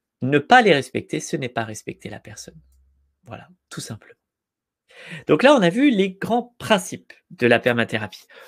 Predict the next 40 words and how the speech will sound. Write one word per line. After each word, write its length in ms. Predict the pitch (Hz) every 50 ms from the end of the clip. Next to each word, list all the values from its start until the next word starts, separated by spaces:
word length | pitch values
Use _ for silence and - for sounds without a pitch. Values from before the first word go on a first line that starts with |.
| - - - _ -
Bon, 120 | - 104
je 80 | 117 -
suis 80 | -
allé 140 | 127 135 147
un 140 | 151 143 139
petit 160 | - - 135
peu 120 | - 139
vite, 220 | 131 135 127 - -
hein, 80 | -
on 100 | 98 98
pourrait 440 | 90 - - 110 113 110 110 104 104
discuter 540 | 98 - 113 113 - - - - 120 120 120
pendant 260 | - 113 104 104 107
longtemps 280 | 104 104 98 - 131 131
sur 140 | - - -
ces 140 | - 104
principes, 360 | - - 117 110 - 180 180 -
mais 180 | 110 101 92 _ _ _ _ _ _ _ -
l'objectif 460 | 127 151 147 147 151 151 - 202 180 -
ici, 180 | 123 - - 165
c'est 140 | - - 120
de 80 | 110
vous 100 | 120 117
présenter 520 | - - 131 117 123 127 127 175 165 165 - _ _ _ _ _ _ _ _ _ -
comment, 420 | - 160 151 156 156 147 - -
quelle 180 | - - 147 147
est 60 | 143
la 100 | 135 123
vision. 420 | 123 123 120 117 123 113 - - -
Et 120 | - 131
on 120 | 143 147 151
va 100 | 151 180
aller 280 | 185 190 196 190 190 - - - -
rentrer 440 | - - 160 156 156 - - 254 254
dans 240 | 202 180 147 147 - _ _ _ _ _ _ _
la 840 | 131 135 139 143 143 147 143 143 143 143 139 139 139 131 123 120 - - -
dimension 500 | 117 127 156 160 165 165 - - 190 180
thérapeutique 880 | 185 185 180 165 147 - - 123 120 - - 104 - - - - _ _ _ -
de 100 | 113 107
la, 340 | 104 101 101 95 - -